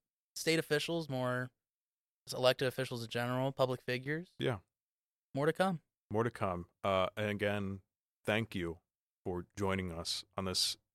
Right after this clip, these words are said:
Speaker 2: kind of different but special episode of the Policy Wonk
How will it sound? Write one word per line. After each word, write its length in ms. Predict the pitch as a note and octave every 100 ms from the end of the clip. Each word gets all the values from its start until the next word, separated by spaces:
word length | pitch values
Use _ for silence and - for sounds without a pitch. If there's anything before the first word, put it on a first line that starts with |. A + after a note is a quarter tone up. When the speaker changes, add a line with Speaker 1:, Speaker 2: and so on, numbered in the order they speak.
| _ _ _
Speaker 2:
kind 240 | - D#3 D3
of 80 |
different 380 | A#2 A2 A#2 A2
but 100 | G2+
special 380 | - A2 G#2 G2+
episode 460 | F#2 F#2 F#2+ F#2+ F#2+
of 120 | F2
the 40 | F#2
Policy 460 | - E2+ F#2 -
Wonk 200 | F#2 F2